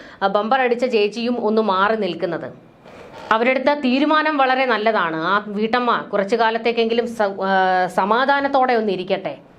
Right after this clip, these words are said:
അവരെ അധികം ആരും അറിയാതിരിക്കുന്നത് തന്നെയാണ് നല്ലത് എന്ന്, ആ, നമുക്ക്, ആ, ഉറപ്പിച്ചു പറയാം. ഓണം ബമ്പർ അടിച്ചില്ലെങ്കിൽ വിഷമിക്കേണ്ട, പന്ത്രണ്ട് കോടി ഒന്നാം സമ്മാനവുമായി പൂജ ബമ്പർ എത്തിയിട്ടുണ്ട്.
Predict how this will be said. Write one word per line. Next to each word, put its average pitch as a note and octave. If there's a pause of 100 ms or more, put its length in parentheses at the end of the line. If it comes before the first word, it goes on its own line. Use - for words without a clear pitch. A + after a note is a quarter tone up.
അവരെ G3
അധികം G#3
ആരും A3+
അറിയാതിരിക്കുന്നത് A3+
തന്നെയാണ് A3+
നല്ലത് G#3+
എന്ന്, G#3 (360)
ആ, F3
നമുക്ക്, A3 (160)
ആ, F3
ഉറപ്പിച്ചു A3
പറയാം. D3 (720)
ഓണം D#4+
ബമ്പർ E4
അടിച്ചില്ലെങ്കിൽ C4+
വിഷമിക്കേണ്ട, G#3+
പന്ത്രണ്ട് A3+
കോടി A#3
ഒന്നാം A3
സമ്മാനവുമായി G3+
പൂജ B3+
ബമ്പർ A3+
എത്തിയിട്ടുണ്ട്. F3